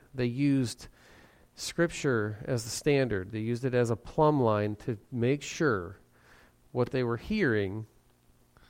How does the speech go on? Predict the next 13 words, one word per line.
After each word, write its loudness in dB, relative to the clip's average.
was 2
something 0
that -4
God 4
had -4
actually -4
foretold -2
in -4
the -2
words -2
of -4
the -6
prophets -6